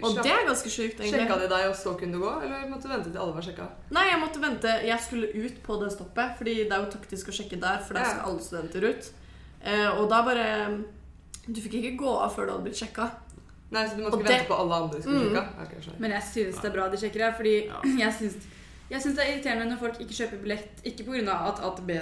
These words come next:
Speaker 3: mangler penger, fordi fy faen så dyrt det er, men av respekt for de andre som betaler for billett.
Speaker 4: Ja, men det er
Speaker 3: Som
Speaker 4: jo
Speaker 3: meg.
Speaker 4: liksom,
Speaker 3: <laughs>
Speaker 4: ja, du skal, du tar jo, bruker litt tjenesten deres, så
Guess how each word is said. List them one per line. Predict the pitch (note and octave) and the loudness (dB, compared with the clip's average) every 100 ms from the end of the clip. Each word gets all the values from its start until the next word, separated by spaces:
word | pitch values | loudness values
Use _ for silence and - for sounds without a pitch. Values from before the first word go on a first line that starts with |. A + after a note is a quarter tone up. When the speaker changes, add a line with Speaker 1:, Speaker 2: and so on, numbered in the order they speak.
| D#3 | -2
Speaker 3:
mangler | F3 F3 | -2 -2
penger, | F#3+ G#3 C4+ | -2 0 -2
fordi | B3 F#3+ F#3 | 2 2 2
fy | - G3+ | -2 -6
faen | F#3 E3+ | -4 -4
så | - | -2
dyrt | E3+ E3+ | -4 -2
det | |
er, | C4+ | 0
men | C4 A3 G#3+ - - A3+ | 0 -2 -4 -8 -6 0
av | A#3 | 2
respekt | - A3+ - | 0 -4 -4
for | B3 | -2
de | A#3+ | -2
andre | B3 G#3 F3+ | 0 -2 -2
som | F3+ F#3+ | -6 -6
betaler | F#3+ F#3 G3+ | -4 -4 -4
for | G#3+ | -2
billett. | B3 D4+ - - - - - | -2 -4 -8 -18 -20 -20 -18
Speaker 4:
Ja, | - A#2 | -6 -4
men | C3 C3+ | 0 2
det | A#2 | 4
er | A2 | 6
Speaker 3:
Som | |
Speaker 4:
jo | F3 B3+ D4+ D4+ | 8 8 6 4
Speaker 3:
meg. | D4 D#4+ - | 4 4 4
Speaker 4:
liksom, | E4+ - - - A3+ B3 | 4 6 2 0 -6 -4
Speaker 3:
<laughs> | |
Speaker 4:
ja, | - B2 - - - | -2 -2 -4 -12 -10
du | B2+ | -8
skal, | - B2 C3 | 0 2 0
du | C3 | -2
tar | - A2 | 0 0
jo, | B2+ - - - - | 0 -4 -16 -18 -8
bruker | B2 A2 | -2 -2
litt | G2 B2 | -2 -10
tjenesten | - B2 G2+ - G2+ | -8 -6 -6 -8 -10
deres, | F#2+ G2 | -8 -8
så | A#2+ | -8